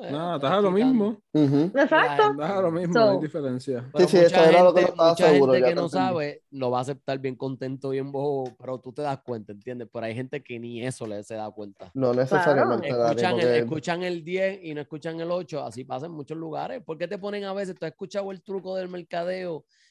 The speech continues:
Speaker 2: cuando te dicen, "No te voy a vender algo a diez dólares, pero te lo vendo a nueve noventa y nueve"? ¿Tú cogiste esa clase?
Speaker 3: Ujú.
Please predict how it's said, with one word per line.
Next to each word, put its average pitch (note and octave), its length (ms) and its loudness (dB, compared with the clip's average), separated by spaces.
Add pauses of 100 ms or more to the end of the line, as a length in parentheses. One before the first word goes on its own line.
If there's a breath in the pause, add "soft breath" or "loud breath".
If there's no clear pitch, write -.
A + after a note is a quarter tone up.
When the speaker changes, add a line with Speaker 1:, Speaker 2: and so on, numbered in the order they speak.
Speaker 2:
cuando D#3 260 -4
te D3+ 120 -4
dicen, D#3+ 400 -4
"No C#3+ 100 -8
te D#3+ 60 -6
voy E3 200 -4
a E3+ 80 -2
vender E3 360 -6
algo D#3 500 -6
a B2+ 200 -6
diez C#3 300 -8
dólares, D3 400 -4
pero B2+ 200 -8
te B2 80 -10
lo B2 100 -8
vendo C3 240 -8
a C#3+ 60 -6
nueve C#3 220 -8
noventa C#3+ 300 -10
y D3 40 -8
nueve"? B2 340 -8 (320)
¿Tú B2 80 -14
cogiste E3+ 280 -6
esa E3 140 -4
clase? C3 400 -8 (1040)
Speaker 3:
Ujú. D3+ 400 -2